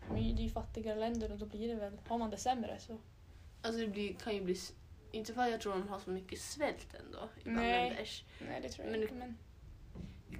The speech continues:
Speaker 2: kan ju fortfarande vara sånt som beror på saker eller att det är så mycket folk som bor, alltså sjukvården är upptagen,
Speaker 1: Ja.
Speaker 2: den lilla sjukvården de har.
Speaker 1: Ja, och så är man fattig har man ju som inte råd med så mycket.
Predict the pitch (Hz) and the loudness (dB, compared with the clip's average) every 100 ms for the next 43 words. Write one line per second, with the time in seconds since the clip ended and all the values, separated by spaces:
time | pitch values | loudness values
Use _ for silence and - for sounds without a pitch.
0 | - 240 214 196 196 185 196 175 170 180 | 0 2 2 2 -2 0 2 2 2 0
1 | - 180 175 180 180 185 247 254 247 214 | 0 0 -2 -2 0 2 2 0 -2 -6
2 | - 202 196 - - 190 185 185 180 180 | -6 -4 -4 -6 -2 0 0 0 0 0
3 | - - - - - - - 214 220 208 | -6 -14 -14 -14 -14 -10 -4 0 2 2
4 | - 214 - 226 220 - 202 190 180 180 | 2 0 4 6 6 4 0 4 6 6
5 | 190 185 208 196 208 190 175 170 180 208 | 2 0 -2 0 0 0 0 -2 -2 -6
6 | - - 233 - - 240 240 185 190 214 | 0 4 6 6 4 4 6 6 4 2
7 | 185 - 190 180 180 190 190 233 - - | -2 0 2 4 4 2 2 2 2 -2
8 | - 269 247 240 240 254 247 247 240 233 | 0 6 8 8 6 8 8 8 6 2
9 | 226 - 233 226 226 226 226 226 226 220 | 0 -2 0 2 2 2 0 0 2 2
10 | 220 220 226 226 226 - - | 2 0 -2 -2 -2 -4 -6